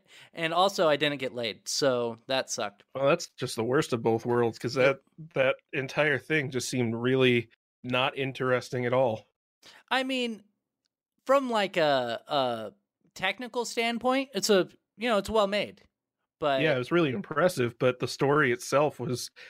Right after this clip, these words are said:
Speaker 2: oh my God, bland.
Speaker 1: Oh, yeah, it's,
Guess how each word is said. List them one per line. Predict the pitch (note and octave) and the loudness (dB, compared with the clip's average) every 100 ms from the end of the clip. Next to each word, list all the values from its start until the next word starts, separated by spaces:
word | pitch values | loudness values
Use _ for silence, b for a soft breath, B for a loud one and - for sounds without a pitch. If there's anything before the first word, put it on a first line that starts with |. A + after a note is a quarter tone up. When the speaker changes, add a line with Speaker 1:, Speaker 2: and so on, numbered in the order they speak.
| B B B _ | B B B _
Speaker 2:
oh | C3 E3+ | 2 4
my | F#3 C#3+ | 4 2
God, | A#2+ C3+ A#2 E3 | 0 0 -2 -4
bland. | C#3 A#2 B2+ D3 B2+ B B _ _ - | -6 -4 -2 -4 -4 B B _ _ -4
Speaker 1:
Oh, | F#3 F3+ | 0 2
yeah, | D3 C#3 A#2 A2+ | 2 0 -2 -6
it's, | D3+ - - - | -12 -8 -8 -8